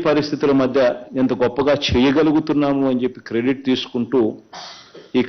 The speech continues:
కార్యక్రమాన్ని ప్రతి ఇంట్లోనూ, ప్రతి అవ్వకు, ప్రతి తాతకు, ప్రతి బెనిఫిషరీకి కూడా చెప్పే కార్యక్రమం ఎఫెక్టివ్గా చేయమని చెప్పి అడుగుతా ఉన్నాం. సంవత్సరానికి రాష్ట్ర ప్రభుత్వానికి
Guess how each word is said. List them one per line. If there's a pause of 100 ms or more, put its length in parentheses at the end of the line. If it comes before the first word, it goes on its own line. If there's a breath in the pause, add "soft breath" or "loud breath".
కార్యక్రమాన్ని
ప్రతి (200)
ఇంట్లోనూ, (120)
ప్రతి (100)
అవ్వకు,
ప్రతి
తాతకు,
ప్రతి
బెనిఫిషరీకి (120)
కూడా (1400 soft breath)
చెప్పే (120)
కార్యక్రమం (840)
ఎఫెక్టివ్గా
చేయమని
చెప్పి
అడుగుతా
ఉన్నాం. (240)
సంవత్సరానికి (800 loud breath)
రాష్ట్ర
ప్రభుత్వానికి